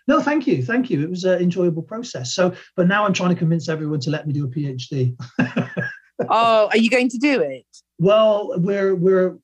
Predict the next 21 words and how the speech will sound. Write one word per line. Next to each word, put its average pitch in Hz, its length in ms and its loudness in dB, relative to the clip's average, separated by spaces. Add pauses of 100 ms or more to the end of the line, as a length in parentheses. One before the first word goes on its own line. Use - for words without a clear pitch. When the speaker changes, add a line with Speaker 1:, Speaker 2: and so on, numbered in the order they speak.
Speaker 1:
let's 202 200 -8
put 190 180 -2
it 185 80 2
like 165 240 0
this. 139 360 -6
We're, 165 220 0
I'm, 190 340 0
I'm, 214 480 2 (120)
I'm 202 200 -6
saying 160 380 -2
yes, 139 640 -6
but 156 260 -4
it's 160 240 -10
not 151 220 -4
just 151 300 -6
my 139 180 -4
decision 127 440 -4
to 131 100 -6
make. 123 320 -6
So 139 240 -10
obviously 135 440 -8